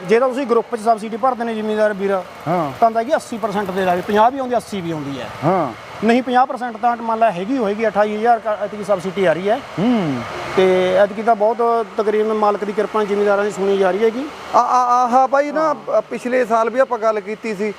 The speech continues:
Speaker 1: ਪ੍ਰੀਤ,
Speaker 2: ਜਿਹੜਾ
Speaker 1: ਆਹ ਦੇਖ ਵੀਰੇ,
Speaker 2: ਆ,
Speaker 1: ਇੱਕ
Speaker 2: ਆ, ਆ ਯੂ ਦੀ ਬਹੁਤ
Speaker 1: ਇੱਕ, ਇੱਕ
Speaker 2: ਪਾਵਰ ਆ।
Speaker 1: ਚੀਜ਼ ਹੋਰ ਦੇਖ ਵੀਰੇ, ਨਵੇਂ ਮਾਡਲ ਦਾ।
Speaker 2: ਹਾਂ।
Speaker 1: ਪਹਿਲਾਂ ਕੀ ਕਰਦਾ ਸੀ ਜ਼ਿਮੀਂਦਾਰ ਬਾਈ ਆਪਣਾ, ਉਰੇ
Speaker 2: ਹੂੰ।
Speaker 1: ਕੱਲੀ ਦੇ ਆਪਣੇ, ਤੁਹਾਨੂੰ ਮੈਂ ਦਿਖਾਊਂਗਾ ਪਿਛਲੇ ਦੇ।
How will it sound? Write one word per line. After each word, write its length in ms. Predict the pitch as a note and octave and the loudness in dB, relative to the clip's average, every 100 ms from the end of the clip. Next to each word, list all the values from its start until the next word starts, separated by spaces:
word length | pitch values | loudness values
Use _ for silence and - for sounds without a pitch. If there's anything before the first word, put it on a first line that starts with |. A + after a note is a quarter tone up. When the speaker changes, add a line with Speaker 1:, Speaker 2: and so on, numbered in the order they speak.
| - - | -8 -2
Speaker 1:
ਪ੍ਰੀਤ, 140 | B3 | 4
Speaker 2:
ਜਿਹੜਾ 140 | A3 D#4 | 4 4
Speaker 1:
ਆਹ 360 | D4+ C4+ C#4+ | 2 2 2
ਦੇਖ 180 | C#4+ B3+ | 2 2
ਵੀਰੇ, 180 | A#3 C#4 | 0 2
Speaker 2:
ਆ, 40 | |
Speaker 1:
ਇੱਕ 200 | B3 C4 | 2 4
Speaker 2:
ਆ, 280 | B3+ C4 D#3+ - | 2 2 0 -4
ਆ 140 | A3+ | -4
ਯੂ 300 | C4+ A3+ D4 | -4 -4 -4
ਦੀ 120 | D#4+ | -2
ਬਹੁਤ 220 | D4+ A3+ B3 | 0 0 0
Speaker 1:
ਇੱਕ, 100 | G#3 | 0
ਇੱਕ 20 | |
Speaker 2:
ਪਾਵਰ 160 | F3 | 0
ਆ। 40 | C4 | 0
Speaker 1:
ਚੀਜ਼ 160 | C#4 | 0
ਹੋਰ 200 | C4 A3+ | 0 0
ਦੇਖ 180 | G#3+ A3 | 0 -4
ਵੀਰੇ, 260 | G#3 B3+ A3+ - | -2 0 0 -2
ਨਵੇਂ 220 | G#3+ G#3+ | -2 -2
ਮਾਡਲ 260 | G#3 F#3+ F3+ | 0 -2 -2
ਦਾ। 120 | E3 - - - | -4 -6 -10 0
Speaker 2:
ਹਾਂ। 160 | G3+ F#3 | 2 4
Speaker 1:
ਪਹਿਲਾਂ 240 | A#3 E4 | 2 0
ਕੀ 120 | C#4 | 0
ਕਰਦਾ 240 | B3+ A#3 A#3 | 0 0 -2
ਸੀ 100 | A3+ | -2
ਜ਼ਿਮੀਂਦਾਰ 380 | A3+ A3+ A3 | 0 2 0
ਬਾਈ 220 | G#3+ G#3+ G#3 | 0 0 0
ਆਪਣਾ, 300 | G3 A#3 D4 A#3 | 0 0 0 -2
ਉਰੇ 140 | A#3 | -2
Speaker 2:
ਹੂੰ। 80 | F3 B3 | -2 -2
Speaker 1:
ਕੱਲੀ 260 | A3+ A3 | 0 0
ਦੇ 80 | G#3+ | 0
ਆਪਣੇ, 180 | G3+ G3+ | 0 0
ਤੁਹਾਨੂੰ 180 | G#3+ A3+ | 0 0
ਮੈਂ 80 | |
ਦਿਖਾਊਂਗਾ 360 | G#3+ B3+ C4 F#3+ | 0 0 0 -2
ਪਿਛਲੇ 320 | F#3+ F3 F3 | -4 -4 -4
ਦੇ। 140 | D#3 | -4